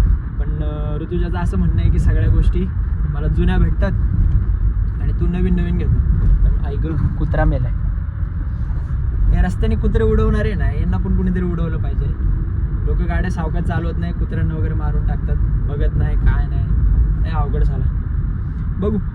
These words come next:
तो जर फिफ्टीन मला आवडला तर हा जर बजेटमध्ये जर बसला म्हणजे, अ, तर मग हा फोन मला असं वाटतं ऋतुजाला द्यायला पाहिजे. बघू आता काय होतंय काय नाही. ऋतुजा पण हा फोन घेणार नाही, कारण तिला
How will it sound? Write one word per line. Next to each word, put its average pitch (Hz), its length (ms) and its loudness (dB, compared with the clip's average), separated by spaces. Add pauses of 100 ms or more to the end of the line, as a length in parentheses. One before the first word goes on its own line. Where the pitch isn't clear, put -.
(200)
तो 180 120 -2
जर 202 120 -2
फिफ्टीन 196 300 -4
मला 202 160 -2
आवडला 202 340 -4 (360)
तर 170 80 -10
हा 196 280 -6 (260)
जर 220 120 -4
बजेटमध्ये 220 540 -4
जर 214 160 -8
बसला 202 320 -6 (520)
म्हणजे, 139 280 -8 (400)
अ, 143 300 -8 (100)
तर 170 80 -4
मग 170 160 -6
हा 156 200 -6
फोन 160 220 -6
मला 160 180 -4
असं 151 200 -4
वाटतं 156 240 -4
ऋतुजाला 160 420 -6
द्यायला 160 280 -4
पाहिजे. 180 280 -2 (640)
बघू 185 160 0
आता 170 180 -2
काय 180 200 -2
होतंय - 240 -2
काय 160 260 -2
नाही. 170 120 -2 (720)
ऋतुजा 175 260 0
पण - 260 -2
हा 160 140 -4
फोन 160 260 -2
घेणार 156 300 2
नाही, - 140 -4
कारण - 440 -4
तिला - 160 -2